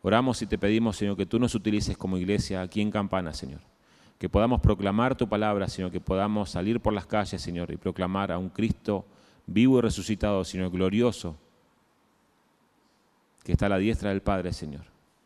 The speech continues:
Queremos agradecerte, Señor, por todo lo que hemos vivido.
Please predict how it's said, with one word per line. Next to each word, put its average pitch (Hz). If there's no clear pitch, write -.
Queremos 104
agradecerte, 95
Señor, 85
por 90
todo 113
lo 107
que 98
hemos 98
vivido. 90